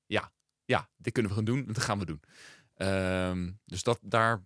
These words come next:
dat is meestal wat ik tegen mensen zeg om te beginnen. En dan ligt er een beetje aan wie de persoon is. Of ik zeg, oké, pak dan Regenerative Agriculture van Richard Perkins.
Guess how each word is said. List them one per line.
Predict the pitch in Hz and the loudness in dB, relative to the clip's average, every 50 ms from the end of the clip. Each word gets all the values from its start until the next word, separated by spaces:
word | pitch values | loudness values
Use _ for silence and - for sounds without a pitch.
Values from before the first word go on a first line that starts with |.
| _ _ | _ _
dat | - - - 107 - | -10 -4 -4 -4 -2
is | - - | -4 -4
meestal | - 107 107 113 - - 104 | 0 0 0 0 0 -2 -2
wat | 101 101 | -2 -2
ik | 95 | -2
tegen | - 98 92 101 | -2 -4 -2 -2
mensen | 92 92 90 - - 95 | -4 -4 -4 -4 -6 -8
zeg | 95 - - | -8 -8 -10
om | - 90 98 | -10 -10 -8
te | - | -8
beginnen. | 92 85 - - 110 117 127 110 | -6 -6 -4 -2 -2 -2 -2 -2
En | - 107 | -4 -4
dan | 104 98 101 | -2 -2 0
ligt | 101 117 110 - | 0 -2 -2 -2
er | - | -4
een | 107 | 0
beetje | 101 104 101 - - | 0 0 0 0 -2
aan | 80 101 98 | -2 -2 -2
wie | 95 95 | -2 -4
de | 87 | -4
persoon | 87 - 90 - - 110 104 104 101 | -4 -6 -4 -4 -2 0 0 0 -2
is. | 95 92 - | -4 -4 -4
Of | 98 90 | -6 -6
ik | 92 - | -6 -6
zeg, | - 85 82 - | -4 -4 -4 -4
oké, | 95 82 - 101 87 | -6 -6 -6 -6 -6
pak | - 92 87 | -6 -8 -8
dan | - 98 90 90 | -6 -6 -4 -4
Regenerative | 90 92 87 98 92 90 90 85 - 87 | -4 -4 -4 -4 -4 -4 -4 -6 -6 -4
Agriculture | - 90 - 92 85 - 92 85 - 92 82 | -4 -2 -4 -4 -8 -8 -10 -8 -8 -10 -10
van | - 90 87 85 85 | -8 -8 -8 -6 -6
Richard | 85 85 - - 92 | -8 -8 -8 -8 -4
Perkins. | - 135 131 - - 120 117 120 123 - - | 0 0 0 0 0 -4 -4 -4 -8 -10 -14